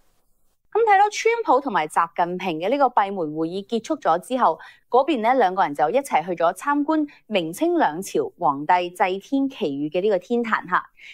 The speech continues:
咁現場呢，美國記者就多次詢問川普，話點樣看待今次嘅會晤，以及話有冇談到台灣議題，大家都非常關心下。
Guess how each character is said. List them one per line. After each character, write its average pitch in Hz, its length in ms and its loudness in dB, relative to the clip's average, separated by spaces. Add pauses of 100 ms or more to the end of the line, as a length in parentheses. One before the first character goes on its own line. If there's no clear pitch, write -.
(100)
咁 415 240 2
現 320 160 6
場 240 300 2
呢， 359 220 4
美 269 180 2
國 277 160 4
記 262 180 0
者 240 160 2
就 269 140 2
多 311 240 2
次 269 140 -4
詢 285 240 0
問 214 200 0
川 269 220 -2
普， 202 320 2 (220)
話 262 160 4
點 269 160 0
樣 392 200 4
看 381 220 2
待 247 180 6
今 294 220 0
次 302 120 -4
嘅 196 220 2
會 180 280 -2
晤， 170 280 -6 (200)
以 320 160 2
及 - 60 -8
話 262 280 6
有 254 100 2
冇 269 200 2
談 170 260 -4
到 226 160 -2
台 190 200 -2
灣 254 240 2
議 185 200 -4
題， 185 260 -2 (240)
大 175 200 2
家 262 160 2
都 277 160 2
非 294 260 -2
常 185 240 -4
關 220 260 2
心 233 220 2
下。 220 220 0